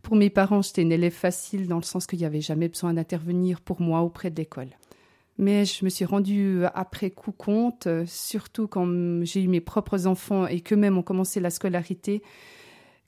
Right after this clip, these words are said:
que j'ai, j'ai toujours eu tendance de m'adapter, de me suradapter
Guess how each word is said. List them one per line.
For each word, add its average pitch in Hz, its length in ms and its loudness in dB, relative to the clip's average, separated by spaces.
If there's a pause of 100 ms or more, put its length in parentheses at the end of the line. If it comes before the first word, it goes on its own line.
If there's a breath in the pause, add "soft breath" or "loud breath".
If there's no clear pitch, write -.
(100)
que 208 460 4
j'ai, 196 320 4
j'ai 185 140 0
toujours 262 320 0
eu 196 80 2
tendance 202 640 2
de 175 180 0
m'adapter, 180 600 2
de 202 60 6
me 185 120 6
suradapter 202 1000 0